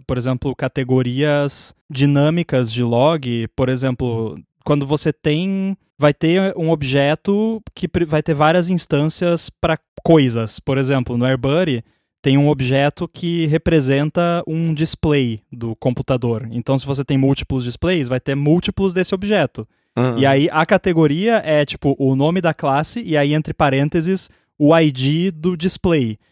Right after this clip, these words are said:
Speaker 1: um I D
Speaker 2: Ah, legal.
Speaker 1: anônimo que não, não revela nada, então não tem problema
Speaker 2: Uhum.
Speaker 1: aparecer em log. É, e eu acho, acho importante isso que você falou. Você falou, "Ah, a gente chama de measurement, né, e não tracking."
Speaker 2: Uhum.
Speaker 1: Eu acho que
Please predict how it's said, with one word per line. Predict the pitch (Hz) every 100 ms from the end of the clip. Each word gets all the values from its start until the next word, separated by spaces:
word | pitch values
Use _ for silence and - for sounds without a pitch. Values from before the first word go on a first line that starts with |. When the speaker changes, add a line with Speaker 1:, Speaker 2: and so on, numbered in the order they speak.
| _ 143
Speaker 1:
um | 208
I | 208
D | 143
Speaker 2:
Ah, | 123
legal. | 185 214 208 196 175 147 _ _ -
Speaker 1:
anônimo | 151 147 143 170 175 170
que | -
não, | 175 156
não | 123 113 120 127
revela | 131 127 139 139
nada, | 127 135 151
então | 139
não | 127 123
tem | 127
problema | 139 123 127
Speaker 2:
Uhum. |
Speaker 1:
aparecer | 131 135 131 143
em | 147
log. | 139 117 110 _ _ _ _ -
É, | 117 117 117 117 117 117 _ _ _ _ _ - -
e | 180
eu | 180
acho, | 180 165 - -
acho | 170 - 180 175
importante | 160 156 165 - 185 220
isso | 214 202
que | 170
você | 165 160
falou. | 151 139 143 151
Você | 143 143
falou, | 147 143
"Ah, | 139 147 120 - _ _ -
a | 127
gente | 131 -
chama | 147 156 156
de | 156
measurement, | 135 147 156 139 139 123 117 110 - -
né, | 120 117 117
e | 117
não | 120 123
tracking." | 117 127 147 - 110
Speaker 2:
Uhum. | 113 131 _ _
Speaker 1:
Eu | 135 143
acho | 160 185
que | - 196 190